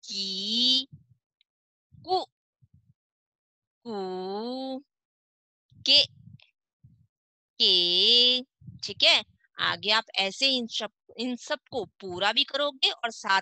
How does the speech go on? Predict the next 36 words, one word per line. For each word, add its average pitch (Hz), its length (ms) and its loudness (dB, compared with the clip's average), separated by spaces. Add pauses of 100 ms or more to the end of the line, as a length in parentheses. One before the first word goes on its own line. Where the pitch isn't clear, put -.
में 269 100 0
इसका 247 380 -6
उच्चारण 190 520 0
भी 233 140 -8
एकदम 226 320 -10
सही 226 380 -8
तरीके 196 420 -4
से 277 160 -12
करके - 400 -10
अपनी 277 400 -4 (440)
मम्मी 247 220 -6
को 196 100 -16
सुनाओगे, 170 580 -10 (320)
ओके? 208 420 4 (320)
और 190 180 -2
ये 208 140 0
पूरी 330 420 0
worksheet 208 440 -2
को - 120 -10
अच्छे - 540 -6
से 294 140 0
पूरा 196 360 -8
करते 175 300 -8
हुए, 180 160 -4
जो 208 100 -10
पूरा 226 380 -6
भी 233 140 -6
आपने 214 320 -4
अभ्यास 180 440 -4
प्रश्नों 220 320 -14
को 240 120 -10
किया 190 360 -8
है 254 140 -4
अपनी 226 260 -8
बुक 196 220 -14
का, 285 200 -2